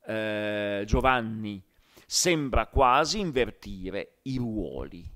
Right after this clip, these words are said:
E infatti il Vangelo di Matteo dice proprio: "Ma guarda che dovremmo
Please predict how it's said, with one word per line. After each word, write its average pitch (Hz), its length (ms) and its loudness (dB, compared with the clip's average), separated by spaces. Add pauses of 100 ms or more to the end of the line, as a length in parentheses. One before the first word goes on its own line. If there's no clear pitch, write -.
(140)
E 131 80 2
infatti 120 560 0
il 98 80 -6
Vangelo 117 420 2
di 117 120 0
Matteo 135 440 4
dice 123 320 -2
proprio: 92 540 -2
"Ma 107 100 -2
guarda 92 580 -2
che 113 360 -4
dovremmo 117 1000 4